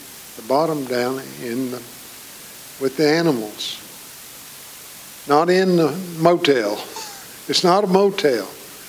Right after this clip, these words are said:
It's fam-, it was a family. They wound up with, and going in with their family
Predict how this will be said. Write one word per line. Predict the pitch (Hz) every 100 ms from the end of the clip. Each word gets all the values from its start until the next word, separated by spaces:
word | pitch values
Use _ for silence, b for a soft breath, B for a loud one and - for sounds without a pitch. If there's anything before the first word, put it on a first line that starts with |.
| B B B B -
It's | 151 131
fam-, | - 190 180 190
it | 165
was | 143 131
a |
family. | 123 - 170 170 165 170 170 160 151 - - - - - - - 139
They | 143
wound | 151 151 156 156
up | 151 147 151
with, | 135 - 165 - 175
and | 135 127 127
going | 135 143 147 147
in | 147 147
with | 135 123
their | 135 120
family | - 147 147 127 107